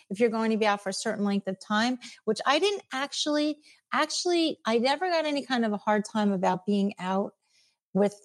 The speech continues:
my situation until, um, this last surgery, this last year, before I decided, you know, I was gonna get everything repaired that needs to be repaired. But I did used to have, one of my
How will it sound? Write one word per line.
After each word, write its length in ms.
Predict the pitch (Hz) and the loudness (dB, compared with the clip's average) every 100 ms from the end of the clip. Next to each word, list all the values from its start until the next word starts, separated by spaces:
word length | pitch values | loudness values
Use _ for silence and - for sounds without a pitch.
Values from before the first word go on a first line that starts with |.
| - | -2
my 320 | 190 180 175 | 0 2 0
situation 1120 | 175 - - 196 - 226 233 226 - 190 185 - | -2 -4 -4 -4 0 4 4 2 -2 -2 -4 -4
until, 800 | 185 190 185 - 202 196 190 185 196 | 0 0 0 2 2 4 2 -2 -4
um, 500 | 180 175 170 175 180 | 0 2 2 0 0
this 240 | 196 175 | 0 0
last 500 | 180 190 190 190 - | 2 4 4 0 -4
surgery, 400 | 185 170 165 165 165 165 165 | -2 0 0 0 0 -4 -2
this 220 | 190 175 | 0 0
last 340 | 190 185 180 - | 0 0 -2 0
year, 380 | 170 165 151 - _ - _ - | 2 2 -2 -10 _ -20 _ -6
before 520 | 180 - 175 170 170 | -2 2 2 2 -2
I 240 | 175 170 165 | 0 0 0
decided, 500 | 170 - 170 165 160 - | -4 -2 0 0 -2 -2
you 100 | 202 | 0
know, 140 | 170 | 2
I 40 | 165 | 0
was 120 | 165 | 0
gonna 160 | 185 170 | 0 2
get 180 | 180 | 0
everything 460 | 175 175 180 185 170 | 0 0 0 0 0
repaired 460 | 170 170 196 175 170 | 0 2 2 2 2
that 80 | |
needs 240 | 175 175 170 | 0 0 -2
to 60 | |
be 100 | 170 | -2
repaired. 560 | 165 160 - 165 151 180 - _ - | -2 -2 -2 -2 0 -2 -6 _ -6
But 260 | 196 190 - | -2 -2 -2
I 140 | 202 | -2
did 320 | 196 269 320 254 | 0 2 2 2
used 320 | 233 220 - | 0 -2 -4
to 80 | 202 | -2
have, 360 | 208 196 185 - - | 0 0 -2 -6 -6
one 300 | 175 190 190 | -2 0 0
of 60 | |
my 200 | 180 175 | 2 0